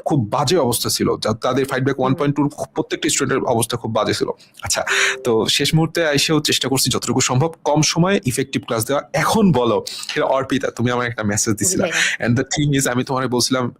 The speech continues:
Speaker 1: "এতক্ষণে অরিন্দম কহিলা বিষাদে জানিনো কেমনে লক্ষণ পশিল লক্ষ্যপুরে।" তো তুমি আমাকে এতদিন পরে জানাইছো, এটা ঠিক আছে, আমি মনে কষ্ট রাখি নাই। But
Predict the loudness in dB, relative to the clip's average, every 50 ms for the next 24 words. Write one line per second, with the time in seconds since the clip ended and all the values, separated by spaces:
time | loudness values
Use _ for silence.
0 | -10 -6 -4 -4 -4 -4 -4 -2 0 0 2 2 2 4 4 4 4 4 4 2
1 | 2 2 2 4 4 4 4 4 4 2 2 0 0 2 2 2 2 2 2 2
2 | 2 2 0 0 0 0 0 2 2 2 2 0 0 -4 -4 -4 -2 -2 -2 0
3 | 0 0 2 2 2 2 2 0 0 -2 -4 -4 -2 0 0 -2 -2 -4 -6 -6
4 | -6 -6 -10 -12 -10 -4 -2 0 0 0 0 0 0 0 -2 -2 0 0 2 2
5 | 4 2 2 2 2 0 0 2 2 2 2 2 2 2 2 2 2 2 2 2
6 | 2 2 2 2 2 2 2 2 2 2 0 -2 -2 -2 0 0 2 2 0 0
7 | 0 0 0 2 0 0 0 0 0 0 0 0 0 2 2 2 2 2 2 2
8 | 2 0 0 0 0 0 0 0 0 0 0 0 0 0 0 -2 -2 -2 0 0
9 | -2 -4